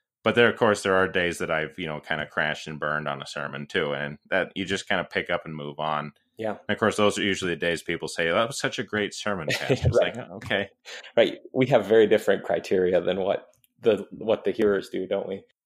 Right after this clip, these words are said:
Speaker 1: Yeah, ex-, exactly.
Speaker 2: He, he talks about this in, Leah does, his section on whether you should be extep-, extemporaneous or do preparation. And he says, you know,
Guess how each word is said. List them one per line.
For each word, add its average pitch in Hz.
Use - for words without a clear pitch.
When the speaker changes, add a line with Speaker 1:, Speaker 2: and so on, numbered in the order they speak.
Speaker 1:
Yeah, 123
ex-, -
exactly. 92
Speaker 2:
He, 143
he 151
talks -
about 92
this -
in, 95
Leah 131
does, 82
his 101
section 107
on 85
whether 110
you 95
should 90
be 92
extep-, 104
extemporaneous 107
or 87
do 110
preparation. 92
And 107
he 98
says, 104
you 104
know, 98